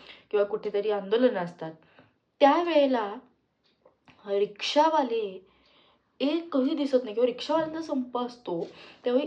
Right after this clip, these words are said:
एकही रिक्षा आजूबाजूला दिसत नाही. असं कसं काय होतं?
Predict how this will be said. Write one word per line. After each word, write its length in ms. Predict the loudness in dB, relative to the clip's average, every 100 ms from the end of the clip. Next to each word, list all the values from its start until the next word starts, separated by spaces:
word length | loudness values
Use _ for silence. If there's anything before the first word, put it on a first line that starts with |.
| -4
एकही 400 | -8 -2 0 2
रिक्षा 300 | 2 0 0
आजूबाजूला 420 | 0 -2 -4 -4
दिसत 320 | -6 -4 -4
नाही. 220 | -2 -4 -4
असं 140 | -6
कसं 260 | -6 -6 -4
काय 200 | -4 -4
होतं? 260 | -4 -6